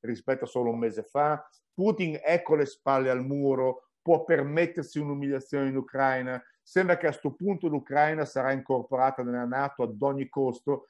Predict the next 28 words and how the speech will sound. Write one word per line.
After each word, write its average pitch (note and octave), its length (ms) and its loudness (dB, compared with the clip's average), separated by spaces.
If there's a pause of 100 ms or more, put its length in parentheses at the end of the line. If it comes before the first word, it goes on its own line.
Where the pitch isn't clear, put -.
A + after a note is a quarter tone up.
(180)
eh, A#2+ 380 2
con B2 260 -2
tanto C3+ 840 2
di, C3+ 280 0
eh, A#2 600 0
corsa D#3 360 2
occidentale C3 800 -2
al B2 80 0
riarmo B2+ 640 -2 (180)
contro B2+ 360 0
la C3 100 2
Russia. A#2 460 -4
Poi C3+ 200 0
Biden C#3 540 4
ha A#2+ 60 2
aperto, B2 640 0 (280)
ha B2+ 100 4
apertamente C#3+ 720 0
invocato B2 560 2
un A#2 100 -4
cambio B2+ 340 -2
di A#2 140 -2
regime A2+ 300 -4
a A#2 40 -4
Mosca, E3+ 720 2
lo B2+ 180 0
ha B2+ 80 2
ripetuto, F#3 920 -2